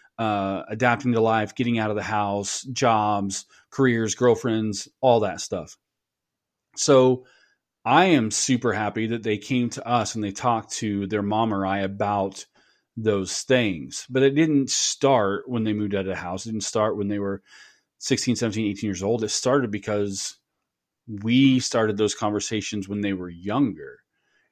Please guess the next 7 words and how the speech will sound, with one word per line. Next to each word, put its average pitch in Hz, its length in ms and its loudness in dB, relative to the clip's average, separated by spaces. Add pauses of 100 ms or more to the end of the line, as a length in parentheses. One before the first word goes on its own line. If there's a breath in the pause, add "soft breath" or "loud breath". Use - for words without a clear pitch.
(140)
And 120 160 0
so 117 540 6 (680)
three 160 180 2
things 113 640 0
I 113 140 -2
want 113 460 -2
you 107 440 -4